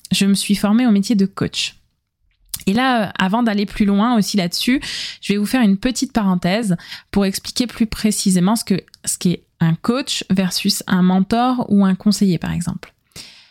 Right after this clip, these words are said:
Je vais pas développer dans ce podcast parce que ça pourrait vraiment être l'objet d'un épisode entier, mais je vais juste vous faire les grandes lignes. Et les, si le sujet vous intéresse, bien sûr,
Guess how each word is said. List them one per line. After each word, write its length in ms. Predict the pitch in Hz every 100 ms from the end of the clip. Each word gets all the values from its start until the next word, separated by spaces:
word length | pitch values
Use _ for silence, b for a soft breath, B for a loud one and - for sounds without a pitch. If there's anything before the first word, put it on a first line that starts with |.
| B B
Je 120 | 180
vais 100 | 196
pas 140 | 226
développer 600 | 220 226 214 214 202 233
dans 140 | 214 202
ce 160 | -
podcast 680 | 180 180 175 - 214 254 - -
parce 160 | 175
que 120 | -
ça 120 | - 156
pourrait 320 | - 175 175
vraiment 280 | 180 190 214
être 180 | 190
l'objet 440 | 185 180 190 185 202
d'un 160 | 180
épisode 380 | 175 175 180 165 - _ -
entier, 440 | 262 269 - 196 - B B B B
mais 80 | 196
je 80 | 185
vais 140 | 202
juste 480 | 196 233 311 - -
vous 140 | 196 196
faire 460 | - 220 240 247 - _ _
les 200 | 185 190
grandes 340 | 185 185 185 156
lignes. 260 | 117 - - _ -
Et 120 | 185
les, 160 | 202
si 200 | 196 -
le 100 | 233
sujet 320 | 202 208 240 247
vous 120 | 202
intéresse, 360 | 180 190 214
bien 120 | 208 185
sûr, 260 | - 247